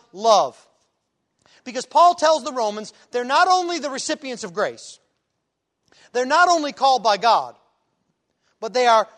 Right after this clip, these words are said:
loved by God in verse seven. Now, this is a special word, and it's actually a special word because it means special.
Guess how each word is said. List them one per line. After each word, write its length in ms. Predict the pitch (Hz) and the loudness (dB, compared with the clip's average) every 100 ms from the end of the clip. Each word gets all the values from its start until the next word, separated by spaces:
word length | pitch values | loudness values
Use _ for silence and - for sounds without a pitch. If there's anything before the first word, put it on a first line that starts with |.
| _ | _
loved 540 | 175 269 302 262 180 | 0 4 6 4 0
by 220 | 190 208 | 2 2
God 400 | 202 226 185 120 - _ _ _ _ _ _ _ _ _ _ _ _ _ _ _ | 4 4 4 0 -14 _ _ _ _ _ _ _ _ _ _ _ _ _ _ _
in 160 | 208 196 | -16 -12
verse 220 | 185 175 | -10 -10
seven. 280 | - 175 113 _ _ _ _ _ _ _ _ _ - - | -6 -8 -8 _ _ _ _ _ _ _ _ _ -20 -8
Now, 160 | 233 | -6
this 220 | 226 339 | -6 -8
is 120 | 320 262 | -10 -14
a 80 | |
special 580 | 247 - - 294 - 285 | -14 -8 -4 -4 -4 -8
word, 380 | 247 254 156 110 _ _ _ _ _ _ _ _ - | -4 -4 -6 -12 _ _ _ _ _ _ _ _ -14
and 120 | 254 | -12
it's 140 | 240 | -8
actually 380 | 277 339 - 311 | -4 -4 -4 -10
a 40 | 262 | -10
special 420 | - 302 285 285 | -8 -8 -6 -8
word 340 | 247 226 233 | -6 -6 -6
because 300 | 190 233 220 | -10 -12 -12
it 100 | 247 | -12
means 560 | 247 320 269 226 226 - _ _ _ | -10 -10 -10 -12 -16 -20 _ _ _
special. 540 | - - 226 233 156 | -20 -6 -4 -4 -8